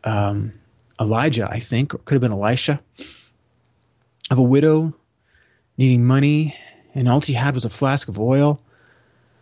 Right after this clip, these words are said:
And I just thought, "Man, you see, this is what happens. If the guiding orientation in Christianity is to get to heaven, to receive a reward, and to avoid hell, to avoid punishment,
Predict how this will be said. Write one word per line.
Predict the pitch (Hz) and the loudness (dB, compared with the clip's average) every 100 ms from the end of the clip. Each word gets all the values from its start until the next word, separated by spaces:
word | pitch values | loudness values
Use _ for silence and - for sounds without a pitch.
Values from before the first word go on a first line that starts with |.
| _ _ _ _ _ _ _ _ _ _ - | _ _ _ _ _ _ _ _ _ _ -4
And | 131 151 156 | 0 4 4
I | 156 | 2
just | 147 - - | 2 -2 0
thought, | 131 127 - | 2 2 -2
"Man, | 135 135 165 202 135 120 | -8 -2 2 4 2 0
you | 135 | -2
see, | 160 | -2
this | 135 175 214 | 0 0 0
is | - | -2
what | 208 | 0
happens. | - 175 180 120 104 - - - | 0 0 -2 -4 -4 -8 -8 -4
If | 131 - - | -4 -4 -10
the | 151 135 - - | -2 0 -2 -6
guiding | 160 143 170 220 190 - - | -2 0 0 0 -4 -8 -4
orientation | 147 127 117 - 160 160 175 135 | 0 0 0 0 0 2 0 -4
in | |
Christianity | 120 - - - 120 127 120 | -4 -4 -4 0 2 2 2
is | 120 | -2
to | - | -2
get | 117 139 180 | 0 0 0
to | 156 | 0
heaven, | - 117 101 95 _ _ _ _ _ | 0 -2 -4 -8 _ _ _ _ _
to | - 120 | -4 -2
receive | 120 - 160 | 0 2 2
a | 160 | 2
reward, | 135 123 123 98 - - _ _ _ _ _ - | 0 2 0 -2 -10 -20 _ _ _ _ _ -2
and | 131 | 0
to | 135 | 2
avoid | 127 117 143 165 175 170 | 0 0 2 4 4 2
hell, | 139 104 104 _ _ _ - | -2 -4 -6 _ _ _ -2
to | 113 | -2
avoid | 107 117 143 147 147 | 0 0 2 2 0
punishment, | 139 113 - 98 - | -2 -2 -4 -10 -14